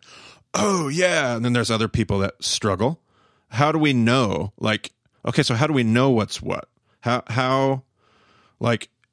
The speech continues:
it was a whole lot easier before I heard Marty and Bema and Reed Dent and people talk about this. I just took the Bible as,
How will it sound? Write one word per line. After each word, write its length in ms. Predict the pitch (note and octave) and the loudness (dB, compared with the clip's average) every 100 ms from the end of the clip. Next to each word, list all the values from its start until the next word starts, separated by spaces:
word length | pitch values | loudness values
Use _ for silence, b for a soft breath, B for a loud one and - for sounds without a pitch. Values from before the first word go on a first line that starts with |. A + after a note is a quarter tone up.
| - | 0
it 60 | |
was 160 | B2+ A2+ | 2 2
a 80 | G#2+ | 2
whole 200 | D#3 F3+ | 4 4
lot 200 | E3+ D#3+ | 4 4
easier 520 | D3+ C3 A2+ G2+ A2 | 2 2 2 2 0
before 540 | A#2+ A2 A2 B2 C3+ | -2 -4 -2 0 2
I 120 | C#3+ | 2
heard 280 | C3+ C#3 C3+ | 0 0 0
Marty 440 | A#2+ A2 G#2+ G#2+ G#2+ | 2 2 2 2 0
and 160 | G2+ | 0
Bema 520 | G2 G2+ G2+ G2 G2+ G2+ | -2 -2 -2 -2 -2 -2
and 160 | G2 G#2 | -4 -2
Reed 260 | A#2 A2 | -2 -2
Dent 420 | G2+ G#2 G2+ G2 | -2 0 -2 -4
and 240 | A2 G#2 F#2+ B B B | -6 -6 -8 B B B
people 260 | - B2 B2+ | -2 0 0
talk 280 | - C#3+ C3 | 0 -2 0
about 260 | A2+ G#2 | 0 0
this. 240 | G#2 G#2+ - | -2 -2 -2
I 140 | A2+ | -2
just 200 | C3 - | -2 -2
took 160 | E3+ C#3+ | -2 -4
the 60 | |
Bible 440 | A2+ B2 B2 B2+ B2 | -2 0 2 2 0
as, 500 | G#2+ G#2 G2 - - | 0 -2 -2 -4 -8